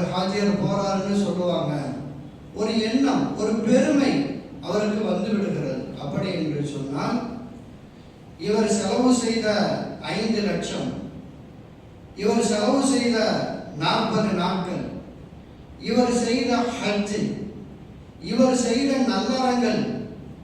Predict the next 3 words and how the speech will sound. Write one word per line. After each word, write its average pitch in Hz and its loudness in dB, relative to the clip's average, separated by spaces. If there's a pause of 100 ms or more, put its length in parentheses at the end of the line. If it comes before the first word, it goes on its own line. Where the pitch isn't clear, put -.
(380)
எதுவுமே 214 0
அல்லாஹ்விடத்தில் 170 -4
ஏற்றுக்கொள்ளப்படவே 147 -4